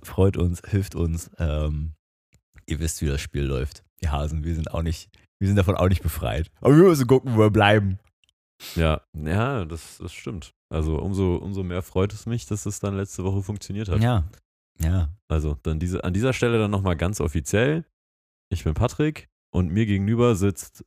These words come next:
Speaker 2: ähm, Jean-Paul Laue.
Speaker 1: Hallo.
Speaker 2: A K A heute, äh, nineties The Rock.
Speaker 1: Ja, richtig.
Speaker 2: Weil er einfach
Speaker 1: <laughs>
Speaker 2: mal wieder seinen schwarzen Rollkragenpulli
Speaker 1: Rolli, ja.
Speaker 2: anhat
Speaker 1: Ja.
Speaker 2: mit der goldenen,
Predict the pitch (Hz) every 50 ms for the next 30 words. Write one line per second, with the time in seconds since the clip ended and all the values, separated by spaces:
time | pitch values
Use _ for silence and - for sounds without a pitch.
0 | - 76 73 80 82 80 80 80 78 - - - 92 95 107 117 110 113 110 95
1 | 85 85 92 98 113 139 170 196 - _ _ _ _ 302 320 311 269 254 254 254
2 | 240 - _ _ 90 95 107 - 117 110 90 76 92 101 95 95 98 101 110 110
3 | - 120 117 120 127 123 - - - - 95 98 98 98 98 - - - - 90
4 | 95 95 104 113 107 - 110 113 107 101 - - 98 107 107 110 127 131 95 -
5 | - - 107 120 131 107 92 - - - 123 123 - 87 98 104 107 110 107 101
6 | 113 113 - - 127 - - 190 165 - - 180 - - - - 175 - - -
7 | 156 254 233 151 127 - 120 110 117 120 120 117 147 160 180 151 143 123 120 120
8 | 123 117 120 120 - - 117 120 120 139 147 - - 143 135 139 123 123 - _
9 | - 311 - 196 175 139 139 123 110 - - 127 143 175 170 - - 123 113 117
10 | 120 120 - - 120 113 107 110 92 95 110 123 120 117 139 160 - - _ -
11 | 190 113 117 113 - 120 117 113 107 113 113 123 139 143 131 131 131 127 127 127
12 | 131 127 123 127